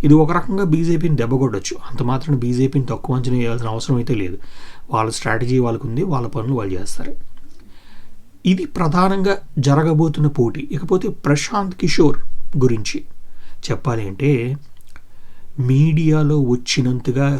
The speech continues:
రియల్గా బీహారీ ప్రజల దగ్గర ప్రశాంత్ కిషోర్ మీద మంచి అభిప్రాయం ఉందా? ఎట్టి పరిస్థితిలో లేదని కాస్త బీహార్ ఎలక్షన్ గురించి తెలిసిన వాళ్ళు ఖచ్చితంగా చెప్తారు.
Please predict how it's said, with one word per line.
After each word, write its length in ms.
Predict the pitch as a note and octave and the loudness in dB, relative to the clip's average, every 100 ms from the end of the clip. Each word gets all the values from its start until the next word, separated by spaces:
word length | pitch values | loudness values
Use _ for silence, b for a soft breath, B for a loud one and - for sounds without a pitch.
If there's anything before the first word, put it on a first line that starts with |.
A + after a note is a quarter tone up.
| - | -4
రియల్గా 500 | C3+ A#2+ C3+ C3+ C#3+ | -4 0 2 2 2
బీహారీ 580 | C3 A2 A#2 B2 C3 B2 | 0 0 -2 0 -2 -2
ప్రజల 340 | B2 A2+ A2 A#2 | -2 -4 -2 -2
దగ్గర 220 | A#2 B2 | -2 -2
ప్రశాంత్ 500 | G#2 A#2 - A#2+ - | -4 -4 -4 -2 -2
కిషోర్ 340 | B2 - A#2 | 0 0 2
మీద 200 | A2+ A2 A2+ b b b b - | 0 0 0 b b b b -2
మంచి 220 | B2 G#2 | -2 -2
అభిప్రాయం 400 | A2+ G#2+ A#2 G#2+ | -4 -4 -6 -4
ఉందా? 220 | G2 G2 D#3 - - - - - - - - | -4 -4 -6 -8 -14 -18 -14 -14 -14 -10 -4
ఎట్టి 340 | A2+ - - | -2 0 2
పరిస్థితిలో 540 | C#3 A#2+ B2 - D3 C#3+ | 2 2 -2 0 2 2
లేదని 600 | A2 A2 A#2+ A2+ C#3 - b b b b b b - | 0 -2 -2 -2 -4 -6 b b b b b b -4
కాస్త 500 | B2 B2+ C#3+ - D3+ | 0 0 0 0 0
బీహార్ 580 | B2 A#2+ B2+ C3 C3 A2+ | 2 0 2 2 0 0
ఎలక్షన్ 380 | A2+ - C#3+ | -4 0 2
గురించి 200 | A#2 A2+ | 4 4
తెలిసిన 360 | - G#2+ - A2 | 6 4 4 2
వాళ్ళు 180 | A2+ D3+ - | 0 -2 -2
ఖచ్చితంగా 460 | A#2+ - - A2+ | -2 -2 0 0
చెప్తారు. 560 | D3 - - - - | -2 -4 -4 -4 0